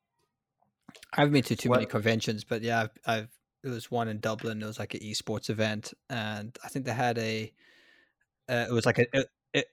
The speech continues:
Speaker 1: it was a, t-, they had a, a general gaming room, and this was likewise, it was, like,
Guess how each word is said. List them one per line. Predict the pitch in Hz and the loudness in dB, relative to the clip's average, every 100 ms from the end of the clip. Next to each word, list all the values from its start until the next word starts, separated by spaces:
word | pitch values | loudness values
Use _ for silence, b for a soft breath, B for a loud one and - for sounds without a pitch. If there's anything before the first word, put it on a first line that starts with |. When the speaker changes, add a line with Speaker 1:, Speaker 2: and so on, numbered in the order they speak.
| - | 4
Speaker 1:
it | 127 | 6
was | 117 | 6
a, | 123 | 4
t-, | - - | 0 0
they | 127 | 6
had | 139 | 8
a, | 120 - 123 | 6 4 2
a | |
general | 165 113 117 113 | 4 4 4 2
gaming | - 113 117 127 139 | 2 2 2 2 4
room, | 156 160 160 170 _ _ _ _ - | 4 4 -2 -8 _ _ _ _ 2
and | 123 120 | 4 6
this | 127 - | 4 6
was | 120 | 6
likewise, | 120 117 110 107 | 6 6 4 4
it | 113 | 0
was, | 113 | 0
like, | 107 - | 0 -2